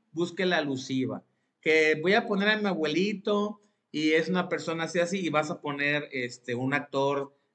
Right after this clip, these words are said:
este, de televisión y a lo mejor pones ahí que tiene el cabello cano y en la, en el, en la imagen está súper pelo negro, azabache.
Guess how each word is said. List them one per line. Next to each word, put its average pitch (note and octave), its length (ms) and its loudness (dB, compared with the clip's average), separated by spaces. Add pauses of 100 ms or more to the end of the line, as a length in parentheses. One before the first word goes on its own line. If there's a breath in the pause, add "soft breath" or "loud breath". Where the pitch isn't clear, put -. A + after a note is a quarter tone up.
este, A#2+ 460 -4
de A#2+ 100 -2
televisión C#3+ 960 0 (280 loud breath)
y C#3+ 140 -2
a C#3+ 40 2
lo C#3+ 120 2
mejor E3+ 360 0
pones F3 320 0
ahí D#3+ 240 2
que D#3 140 -8
tiene D#3 240 -4
el D#3+ 80 -8
cabello D3 720 0
cano A3 600 2 (280)
y D3 120 0
en D3 100 4
la, C#3 280 0
en C#3+ 200 -2
el, C#3 160 -6
en D3 160 0
la C#3+ 80 2
imagen G3 580 2
está D#3 540 2
súper C3+ 380 -6
pelo C3+ 280 -2
negro, A#2 440 -4
azabache. G#2+ 640 -10